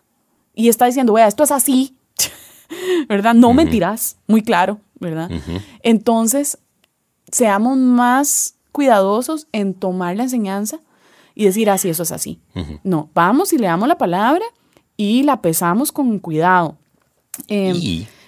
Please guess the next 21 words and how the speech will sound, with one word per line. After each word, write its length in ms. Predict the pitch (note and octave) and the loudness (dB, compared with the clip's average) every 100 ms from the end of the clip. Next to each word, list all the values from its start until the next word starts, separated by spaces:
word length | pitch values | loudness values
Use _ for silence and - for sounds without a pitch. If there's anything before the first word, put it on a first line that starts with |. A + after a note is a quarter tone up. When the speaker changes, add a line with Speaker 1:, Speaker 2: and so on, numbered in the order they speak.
| - | -2
Speaker 1:
de 220 | A3 A#3 | 2 2
hecho, 300 | B3 G3 F3 | 0 -4 -8
Speaker 2:
solo 160 | - G3+ F#3 | 0 2 2
para 180 | F#3+ | 2
Speaker 1:
este, 120 | F#3+ F#3 | 2 0
Speaker 2:
agregarle 360 | F2+ G2 G2+ | 2 2 4
a 60 | F2+ | 2
eso, 260 | G2 G2+ - | 0 -6 -8
Speaker 1:
ajá, 220 | - G3 F#3+ | -6 -2 0
Speaker 2:
si 40 | |
puedo. 280 | G#2 E2+ - | 0 -2 -4
Speaker 1:
adelante. 460 | F3+ E3+ G#3 G3+ - _ | -6 -6 -6 -10 -16 _
Speaker 2:
Y 200 | C3+ C3 | 2 4
si 160 | - G#2+ | 2 2
la 140 | F#2 | 2
Biblia 420 | F#2 D#3 D#3 C#3 | 2 0 2 0
no 240 | G#2 A#2 C3 | 2 2 2
dice, 460 | C#3 B2+ C3+ A#2+ _ _ _ _ _ _ | 0 -2 -2 -4 _ _ _ _ _ _
no 160 | A2 E3 | 0 2
enseña 380 | D3 D3 C#3+ | 2 0 2
algo 300 | C#3 D3+ D3 | 0 -2 -4